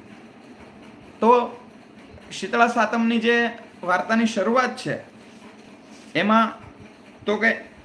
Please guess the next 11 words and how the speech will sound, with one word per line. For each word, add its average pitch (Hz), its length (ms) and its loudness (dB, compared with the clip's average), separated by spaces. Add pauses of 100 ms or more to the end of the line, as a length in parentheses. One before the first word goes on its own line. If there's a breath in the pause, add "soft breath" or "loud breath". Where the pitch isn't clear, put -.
(500)
એમાં 233 340 4
એવી 262 140 0
વાત 208 260 2
આવે 156 240 0
છે 196 160 -4 (2000)
કે 202 80 0
એક 220 460 -2 (420)
નાનકડું 202 400 0
એવું 208 180 -2
ઘર 151 200 0
હોય, 220 280 -2